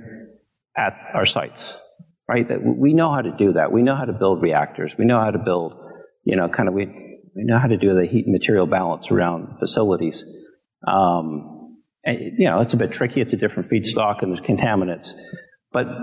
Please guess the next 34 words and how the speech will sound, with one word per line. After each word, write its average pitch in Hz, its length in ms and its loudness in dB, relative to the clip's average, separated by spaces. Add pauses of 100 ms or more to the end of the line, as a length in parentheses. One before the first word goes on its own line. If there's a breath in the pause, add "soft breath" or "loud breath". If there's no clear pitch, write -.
(340)
the - 80 0
big 208 240 0
challenge 110 460 2
is, 92 360 -4
and 92 260 -6
we've 117 120 -2
said 123 180 0
it 110 120 2
a 95 60 0
few 98 160 -2
times, 127 440 -2
is, - 500 -4 (520)
is 107 220 2
that 147 320 -2
supply 143 440 0
chain - 720 -6 (520)
into 117 300 0
it. 73 120 -4 (120)
It, 110 200 0
it's, - 300 -2 (540)
it's - 220 -4
not 123 280 2
defined. 110 520 0
The 85 60 -6
qualities 113 640 0
aren't 90 180 -6
defined. 85 520 -4
We're 98 100 2
having 127 280 0
tr-, - 220 -6 (180)
trouble 110 340 0
writing 101 320 2
the 90 80 -6
specs, - 640 -2